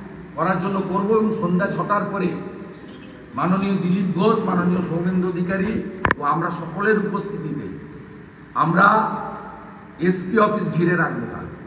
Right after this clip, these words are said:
সন্ধ্যে ছটায় ভোট শেষ হওয়ার পরে আমরা মেদিনীপুর শহরে ঢুকবো এবং ঘিরে রাখবো। আপনাদের মাধ্যমে মমতার পুলিশকে সতর্কবার্তা দিলাম, ভারতীয় জনতা পার্টির কর্মীদের বলবো,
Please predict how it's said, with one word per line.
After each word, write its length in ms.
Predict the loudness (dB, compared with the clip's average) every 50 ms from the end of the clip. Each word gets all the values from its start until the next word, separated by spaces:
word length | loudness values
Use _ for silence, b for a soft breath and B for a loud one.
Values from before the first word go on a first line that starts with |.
| -16 -16 -16 -18 -18 -14 -6
সন্ধ্যে 300 | -2 0 0 0 0 0
ছটায় 280 | 0 -2 0 0 0 0
ভোট 300 | 0 0 -2 -2 -2 -4
শেষ 180 | -4 -4 -2
হওয়ার 160 | -2 -2 -2 -2 -2
পরে 280 | -2 0 2 4 2 2 2 -4 -6 -8 -10 -10 -10 -4
আমরা 240 | -4 -2 0 0 0
মেদিনীপুর 500 | 2 2 0 0 0 -2 -2 -2 -2 -4 -4 -2
শহরে 280 | -2 0 0 0 0
ঢুকবো 640 | 0 -2 -4 -4 -4 0 2 2 2 2 0 -4 -6 -8 -10 -12 -12 -14 -14 -14 -16 -16 -10 -4
এবং 500 | -2 2 4 4 4 4 2 0 -2 -6 -8 -8 -10 -10 -12 -12 -8 -4
ঘিরে 200 | 0 2 2 4
রাখবো। 280 | 4 0 -2 -2 -6 -8 -8 -10 -10 -12 -12 -14 -14 -16 -16 -16 -16 -16 -16 -6 2
আপনাদের 540 | 2 2 2 4 2 2 4 4 2 2 2
মাধ্যমে 520 | 0 0 2 4 2 4 4 4 4 2 2 -2
মমতার 440 | -2 0 0 0 0 2 2 2 2 0 -2 -2
পুলিশকে 380 | 0 0 0 -2 -4 -4 -6
সতর্কবার্তা 840 | -6 -4 -6 -4 -2 -2 -2 0 0 0 2 2 2 2 2 -2 -2
দিলাম, 440 | 0 0 4 6 6 6 6 4 -2 -4 -6 -8 -8 -10 -12 -12 -12 -14 -12 -2
ভারতীয় 400 | 0 2 2 2 0 0 -2 0
জনতা 340 | 2 2 2 2 2 0
পার্টির 300 | 0 0 0 -2 0 -2 -4 0
কর্মীদের 440 | 0 0 2 2 0 0 0 -2 -2
বলবো, 680 | 0 0 0 0 4 6 6 6 6 2 -2 -6 -8